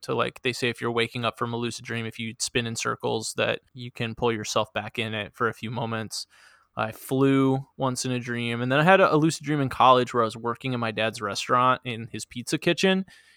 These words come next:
And, um, I walked out to give something to the bartender, and she said something, and I was like, "No,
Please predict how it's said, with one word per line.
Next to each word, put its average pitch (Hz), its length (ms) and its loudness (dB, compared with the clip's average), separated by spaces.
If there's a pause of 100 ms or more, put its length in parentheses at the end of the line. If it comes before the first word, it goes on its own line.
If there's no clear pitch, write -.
(140)
And, 123 560 0
um, 113 640 0 (420)
I 120 600 2
walked 127 400 4
out 151 200 8
to 139 80 -6
give 139 180 -2
something 143 340 0
to 131 80 -2
the 120 120 0
bartender, 117 960 4 (560)
and 117 560 -2
she - 140 -6
said 185 300 6
something, 160 880 4 (600)
and 131 220 2
I 127 80 6
was 127 180 2
like, 120 240 4
"No, 123 800 4